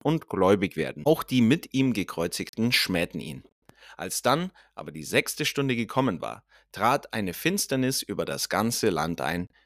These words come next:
bis zur neunten Stunde. Und in der neunten Stunde rief Jesus mit lauter Stimme, „Eloi, Eloi, lema sabachthani?“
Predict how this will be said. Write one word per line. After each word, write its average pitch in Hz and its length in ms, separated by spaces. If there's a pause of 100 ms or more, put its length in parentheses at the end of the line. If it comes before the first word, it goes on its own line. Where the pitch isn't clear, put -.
(120)
bis - 200
zur 156 120
neunten 151 380
Stunde. 123 420 (480)
Und 104 160
in 117 120
der 113 120
neunten 160 540
Stunde 143 480
rief 110 240
Jesus 117 480
mit 87 160
lauter 92 460
Stimme, 76 420 (440)
„Eloi, 135 800
Eloi, 95 600 (540)
lema 131 720 (100)
sabachthani?“ 98 1120